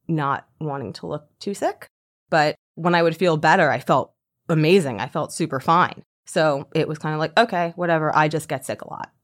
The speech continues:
I have Ashkenazi bloodline. I have bad allergies. <laughs> This is what's happening here." So, and it was like, "Oh, it's Florida. I'm in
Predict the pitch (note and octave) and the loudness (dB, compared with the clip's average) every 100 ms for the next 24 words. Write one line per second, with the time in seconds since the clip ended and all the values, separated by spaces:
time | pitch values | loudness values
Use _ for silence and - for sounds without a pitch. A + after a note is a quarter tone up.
0 | F3 D#3 D#3 D3+ D3 D3 C#3+ - D3+ - | 2 4 2 -2 -2 -2 -4 -4 -4 -2
1 | E3 D3 C#3 C3+ A#2 D#3 - E3 D3+ C#3+ | -2 -2 -2 -4 -8 -8 -2 0 0 -2
2 | D3 C#3+ - C#3+ C3+ C#3 C#3 C3+ A#2 B2+ | -2 -2 -2 -2 0 -2 0 0 0 -2
3 | C#3+ F3+ F#3+ D#3+ A3 F#3 E3+ E3+ E3 D#3 | 0 4 4 4 2 0 -6 -6 -4 -4
4 | D#3 D3 D#3+ F3+ - D#3 - _ _ - | -4 -6 -6 -6 -6 -8 -8 _ _ -10
5 | - B2+ - _ _ _ - E3 C#3+ D3 | -6 -6 -8 _ _ _ -2 0 0 -2
6 | D#3 F#3 F#3 - F#3+ E3 D3+ - D3 D3 | 0 2 2 0 2 4 4 2 0 -2
7 | C3+ | -6